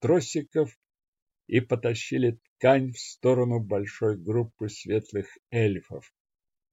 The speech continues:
Значит, это место изначально принадлежало кому-то другому. В подтверждение этого был тот факт, что для такого огромного лагеря темных эльфов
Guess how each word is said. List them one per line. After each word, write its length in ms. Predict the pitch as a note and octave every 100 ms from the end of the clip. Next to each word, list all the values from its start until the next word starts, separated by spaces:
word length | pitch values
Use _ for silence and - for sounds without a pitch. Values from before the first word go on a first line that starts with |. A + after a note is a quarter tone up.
| -
Значит, 840 | C#2+ E2+ G#2 D3+ - - C#3+ C3 C3
это 320 | C3 B2+ B2
место 800 | A#2 B2+ D#3 - - D3 C#3 B2
изначально 920 | G2 A#2 A2+ - B2+ D3+ D#3 D#3 -
принадлежало 920 | - A#2+ B2+ G#2+ A2+ G#2+ G2+ C#3 D3+ C#3+
кому-то 460 | - A#2+ C#3 C#3
другому. 880 | A#2 B2 B2 F2+ F#2 D#2+ D#2+ D#2 - _ _ _ _ _ _ _ _ _ _
В 100 | -
подтверждение 960 | F#2 F#2 F#2+ F2+ F2+ B2 D3 C#3+ C#3+
этого 420 | B2+ C#3+ C#3+ C3 - _ _ _ _ _ -
был 300 | E2+ C3 A#2
тот 240 | B2 A#2
факт, 420 | - - D3+ D3+ _ _ _ _ _ -
что 260 | - -
для 200 | F#2 G#2+
такого 420 | A#2+ A2+ B2+ B2+
огромного 800 | A#2+ G2+ B2 C#3 B2 A#2 A2+ A2 A2
лагеря 500 | B2+ A2+ A#2 A2 -
темных 520 | B2 B2 A2+ G#2+ -
эльфов 480 | A2 D3+ C3+ - E2+